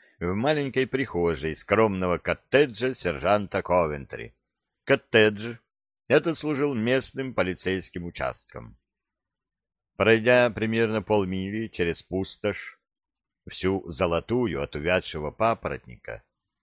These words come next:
мы подошли к боковой калитке, ведущей на территорию Торской усадьбы. Тропинка шла через фазаний заповедник. С опушки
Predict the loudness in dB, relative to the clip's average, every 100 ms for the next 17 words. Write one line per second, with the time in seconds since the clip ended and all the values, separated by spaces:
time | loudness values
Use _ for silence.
0 | _ 0 2 2 0 -2 -4 -2 -2 0
1 | 0 0 2 2 2 -4 -6 -2 -2 -2
2 | -4 -4 -4 -4 -2 -4 -4 2 2 2
3 | 0 2 4 2 -4 -8 -8 -8 -6 -4
4 | -6 -12 -16 _ _ _ _ _ _ _
5 | _ 0 0 2 -2 0 0 2 2 2
6 | 2 0 -2 -4 -4 2 2 2 0 -6
7 | -6 -4 -4 -6 -12 -20 -20 _ _ _
8 | _ _ _ _ -14 0 4 4 2 -4
9 | -6 -8